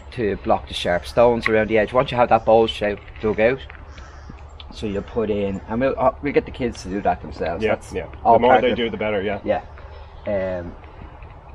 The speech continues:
Speaker 1: once you have that shape, then you get either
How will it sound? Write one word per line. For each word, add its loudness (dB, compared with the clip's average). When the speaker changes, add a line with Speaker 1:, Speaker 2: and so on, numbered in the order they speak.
Speaker 1:
once -2
you -4
have 2
that -2
shape, 2
then 2
you -8
get 0
either 2